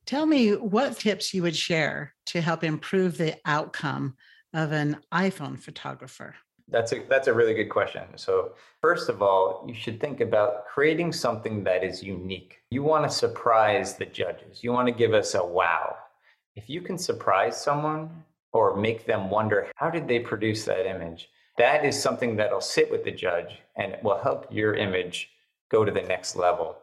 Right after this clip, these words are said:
Speaker 2: Let's say past the first round to the second round of, of judging. Surprise us. That's important. And then think about, is it technically,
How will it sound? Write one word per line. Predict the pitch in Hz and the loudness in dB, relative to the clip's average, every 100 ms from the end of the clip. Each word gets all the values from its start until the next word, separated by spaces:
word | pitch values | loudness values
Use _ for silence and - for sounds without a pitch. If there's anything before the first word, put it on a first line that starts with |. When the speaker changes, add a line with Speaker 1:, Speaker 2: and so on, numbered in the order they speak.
| _ | _
Speaker 2:
Let's | 98 - | -4 0
say | 92 | 0
past | - 101 92 - | 2 0 0 -2
the | - | -2
first | 92 90 - | 0 0 -2
round | 87 85 | -4 -4
to | - | -8
the | - | -8
second | - 90 - 90 | -4 -4 -4 -4
round | 87 85 80 | -4 -4 -8
of, | - _ | -14 _
of | 95 90 | -8 -8
judging. | 87 90 - - - - | -6 -8 -8 -12 -16 -10
Surprise | - 123 - 120 104 - | -4 0 4 4 4 0
us. | - - - - | -6 -10 -12 -2
That's | 98 98 - - | -2 0 -4 -6
important. | 104 101 95 - - - - | -8 -4 -4 -4 -8 -8 -2
And | 117 120 | 0 2
then | 123 123 110 - - | 2 2 -2 -10 -4
think | 151 156 | -4 0
about, | 175 123 104 101 104 135 | 0 2 4 4 2 0
is | 107 | 0
it | 113 - | 0 -2
technically, | 147 160 139 - 95 90 90 | -2 0 0 -2 -2 -4 -6